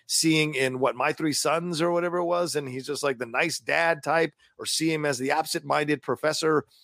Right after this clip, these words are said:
or flubber in the original version. So he comes off as just this kinda nice dude with the deeper voice and always kind of the fatherly fe-, feeling to him, the paternal feeling to him. But you go back and watch something like Double Indemnity with him and Barbara Stanwyck, and Stanwyck basically laying the groundwork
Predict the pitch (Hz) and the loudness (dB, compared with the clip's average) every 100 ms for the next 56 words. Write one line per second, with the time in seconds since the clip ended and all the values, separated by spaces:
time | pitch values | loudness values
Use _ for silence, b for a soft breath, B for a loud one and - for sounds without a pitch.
0 | B B 117 - - 151 175 175 175 143 | B B -2 -2 -2 0 2 2 0 0
1 | 123 143 139 151 139 143 175 - b b | 0 0 0 0 0 2 0 -2 b b
2 | b 226 247 - 240 208 254 302 294 180 | b -2 -2 -2 -2 2 2 2 -2 -4
3 | 196 180 - 180 - 202 220 170 208 220 | -2 -4 -4 -4 -2 -4 -4 -2 -2 -2
4 | 180 170 214 208 185 143 127 156 208 202 | -4 -2 0 0 0 -4 -4 -4 -2 -2
5 | 151 170 190 190 - 147 139 190 180 185 | 0 0 2 2 2 0 2 4 2 2
6 | 175 160 127 - 151 175 175 165 156 151 | 2 2 0 2 2 2 0 -2 -4 0
7 | 160 156 131 160 175 170 151 151 143 131 | 0 0 -2 2 2 2 -2 0 0 2
8 | 110 - 143 180 151 180 208 185 151 127 | -2 -2 0 2 2 0 0 2 2 2
9 | - b b b 123 139 233 269 220 214 | -4 b b b 0 2 2 2 0 0
10 | 202 180 143 151 175 - 170 151 147 135 | 2 2 2 2 2 0 0 2 2 2
11 | 139 139 139 135 123 127 107 98 101 - | 2 0 0 0 2 0 0 -2 -4 -2
12 | 151 160 143 147 147 131 - 135 120 117 | -2 -2 0 0 2 0 2 2 0 -4
13 | 107 - 170 165 110 147 196 - 175 160 | -4 -2 0 0 -2 0 0 2 0 0
14 | 143 139 165 160 123 147 180 143 117 | 0 2 2 0 0 2 2 2 2